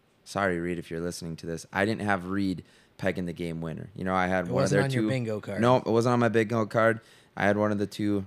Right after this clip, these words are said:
Speaker 1: goal scorers that have been scoring for them all year, finishing it off if it was gonna be for the, the Sharks. But, man,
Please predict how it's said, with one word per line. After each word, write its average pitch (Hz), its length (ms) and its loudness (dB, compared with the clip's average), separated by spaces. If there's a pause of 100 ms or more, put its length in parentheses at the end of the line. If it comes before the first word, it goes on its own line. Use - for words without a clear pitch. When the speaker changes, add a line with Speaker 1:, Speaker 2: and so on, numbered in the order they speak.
Speaker 1:
goal 127 160 6
scorers 101 300 0
that 98 100 2
have 92 100 -4
been 95 120 -2
scoring 98 240 -2
for 101 80 -8
them 95 140 -2
all 92 120 2
year, 107 320 0 (320)
finishing 104 420 -2
it - 120 -4
off 90 300 -2
if 95 140 -12
it 85 100 -2
was 92 160 -2
gonna 95 220 -4
be 92 120 -4
for 90 240 -6
the, 87 340 -2
the 90 100 -8
Sharks. 90 400 -4
But, - 200 -6
man, 98 340 -2